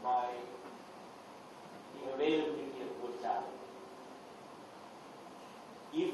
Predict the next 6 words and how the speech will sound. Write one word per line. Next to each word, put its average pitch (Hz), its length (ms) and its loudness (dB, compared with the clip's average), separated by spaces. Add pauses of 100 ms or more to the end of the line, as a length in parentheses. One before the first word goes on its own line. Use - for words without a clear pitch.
you 294 100 4
want 160 600 4 (1800)
your 165 260 6
company - 420 6
to - 160 0 (160)
grow, 113 180 0